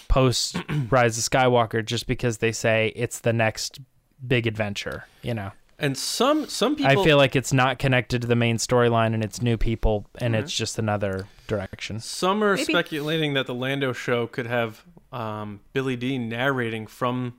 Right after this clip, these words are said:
Speaker 2: the future and talking about the past, so that could be another thing. So who knows? But maybe you're right. Maybe you're right.
Speaker 1: We'll get there.
Speaker 2: Yeah. Uh, all right, next one, Stephen Bowman, at Stephen A Bowman. Uh, if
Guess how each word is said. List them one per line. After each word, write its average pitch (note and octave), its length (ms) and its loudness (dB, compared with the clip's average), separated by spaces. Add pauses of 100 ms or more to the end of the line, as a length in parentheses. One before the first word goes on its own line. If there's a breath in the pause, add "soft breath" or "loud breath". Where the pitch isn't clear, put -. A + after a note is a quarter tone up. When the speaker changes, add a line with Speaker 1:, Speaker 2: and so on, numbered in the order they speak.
(120)
Speaker 2:
the A2 80 -10
future A2 420 -10
and G#2+ 140 -10
talking A2+ 340 -4
about G2+ 240 -14
the F2 60 -20
past, F#2+ 380 -14
so A2 120 -14
that A2 160 -12
could G#2+ 100 -14
be G2+ 100 -14
another G2 280 -16
thing. G#2 200 -16
So B2+ 200 -6 (280 soft breath)
who A#3+ 80 -4
knows? D3 200 0
But D3 200 2
maybe E3 200 -2
you're F#3 140 -2
right. G#3+ 180 -8 (200)
Maybe A#2+ 220 -14
you're C3+ 100 -12
right. D3 100 -2
Speaker 1:
We'll D#3 160 6
get F3 200 2
there. D3 220 2 (520)
Speaker 2:
Yeah. C#3+ 200 2 (600 loud breath)
Uh, C#3+ 60 -2
all D3 540 4
right, C#3+ 120 2
next E3+ 200 -2
one, E3 160 0
Stephen G3+ 440 -4
Bowman, E3 460 2 (400)
at C3+ 260 -4
Stephen C#3+ 320 -6
A B2+ 120 -2
Bowman. B2 480 -2
Uh, B2+ 440 -2
if C3+ 140 -10